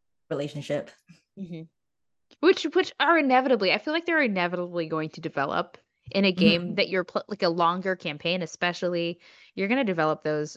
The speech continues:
Speaker 2: strong bonds. But also there are ways to initiate that. Like I mentioned, the links and the bonds in a lot of Powered by the Apocalypse games. Um, often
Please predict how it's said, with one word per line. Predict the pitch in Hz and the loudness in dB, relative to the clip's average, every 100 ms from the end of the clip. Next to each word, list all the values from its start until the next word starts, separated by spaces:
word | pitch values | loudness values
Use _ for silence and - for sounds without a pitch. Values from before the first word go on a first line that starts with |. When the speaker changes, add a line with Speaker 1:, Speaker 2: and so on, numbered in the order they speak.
| _ | _
Speaker 2:
strong | - 160 151 | -4 -2 -2
bonds. | 156 151 151 | 0 0 0
But | 156 180 - - | 2 2 2 2
also | 185 202 240 196 | 2 4 0 0
there | 175 | 2
are | 180 | 0
ways | 170 151 180 214 | 0 0 -2 -4
to | - 196 170 160 151 - | -6 -4 -2 -2 -2 -2
initiate | 180 170 185 220 170 | -2 0 0 0 0
that. | 156 147 | -2 -4
Like | 156 | -2
I | 165 | -2
mentioned, | 180 165 - 165 | -2 -4 -6 -6
the | 156 | -4
links | 151 165 160 - | -4 -4 -6 -8
and | 151 | -6
the | |
bonds | 147 147 143 143 147 - | 0 0 0 -4 -10 -10
in | 143 131 - | -10 -10 -8
a | 147 | -4
lot | 135 | -4
of | 131 | -4
Powered | 143 135 147 | -6 -6 -8
by | 113 | -10
the | 117 | -8
Apocalypse | - 277 277 196 - | -2 0 0 -4 -4
games. | - 160 143 147 - - _ - _ _ - | -4 -4 -4 -10 -16 -20 _ -20 _ _ -6
Um, | 156 151 147 - - - _ _ _ - | 0 2 0 -6 -14 -20 _ _ _ 4
often | 190 185 - 180 165 165 | 6 6 4 2 0 -8